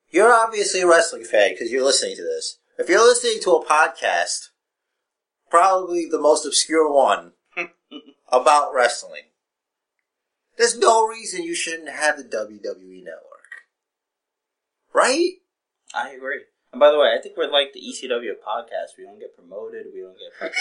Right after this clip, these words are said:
Speaker 2: fucking
Speaker 1: <laughs>
Speaker 2: ah. <laughs> I'm, I'm kidding. St-, Stitch, Stitcher did us well last week. They fucking, they got that shit up lightning fast.
Speaker 1: Yeah.
Speaker 2: Thank you, Stitcher.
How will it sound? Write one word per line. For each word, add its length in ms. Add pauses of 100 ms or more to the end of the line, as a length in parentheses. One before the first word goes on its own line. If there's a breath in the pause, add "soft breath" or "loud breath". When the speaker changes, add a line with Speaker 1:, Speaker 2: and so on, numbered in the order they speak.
(260)
Speaker 2:
fucking 200
Speaker 1:
<laughs> 80
Speaker 2:
ah. 240 (960 soft breath)
<laughs> 440
I'm, 220 (260)
I'm 120
kidding. 260
St-, 220
Stitch, 340
Stitcher 400
did 120
us 160
well 200
last 260
week. 180
They 200 (260)
fucking, 480 (1120)
they 160
got 360
that 220
shit 100
up 140
lightning 400
fast. 520 (320)
Speaker 1:
Yeah. 420 (680)
Speaker 2:
Thank 180
you, 60
Stitcher. 340